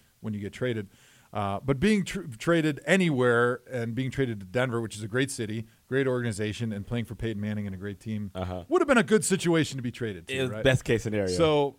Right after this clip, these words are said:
Speaker 1: I don't remember what the details were, but essentially I think the agreement was, it was agreed upon in principle, I think, between Denver and Cleveland, where it was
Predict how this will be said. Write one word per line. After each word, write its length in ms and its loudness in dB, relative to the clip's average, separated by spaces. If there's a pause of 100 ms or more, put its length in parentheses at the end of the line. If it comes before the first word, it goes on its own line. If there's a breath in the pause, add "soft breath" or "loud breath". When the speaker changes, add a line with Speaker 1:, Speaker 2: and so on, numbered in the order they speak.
Speaker 1:
I 120 2
don't 120 0
remember 220 0
what 160 2
the 80 -6
details 500 -4
were, 280 -2
but 240 -6 (360 soft breath)
essentially 480 2
I 60 4
think 300 -2
the 300 0
agreement 720 -2
was, 600 -8 (680)
it 60 -8
was 100 -4
agreed 220 2
upon 280 0
in 100 -6
principle, 380 -6
I 80 -10
think, 360 -6
between 460 -4
Denver 320 -2
and 120 -4
Cleveland, 480 -4
where 140 -4
it 80 -8
was 260 -10